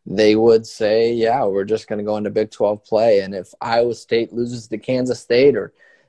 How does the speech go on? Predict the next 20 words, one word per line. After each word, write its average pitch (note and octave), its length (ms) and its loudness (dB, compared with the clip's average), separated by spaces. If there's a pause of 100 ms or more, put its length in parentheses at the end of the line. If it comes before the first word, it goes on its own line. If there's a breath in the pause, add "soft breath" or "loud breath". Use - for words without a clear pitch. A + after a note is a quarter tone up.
loses B2 300 -2
to G#2 140 -8
Kansas C3+ 680 0
or F2+ 80 -4
vice F#2+ 300 -6
versa, B2 400 -4
however A2+ 360 -4
it F#2 80 -6
goes, A2+ 380 -4
you A2 80 -8
know, A#2+ 260 -10 (580)
it A#2+ 220 -6
doesn't A#2+ 300 -4
look C3 240 -4
near C3 160 -4
as B2 140 -8
bad. C3 440 -4
But G#2+ 320 -4 (360)
it C#3 180 4
was E3 420 0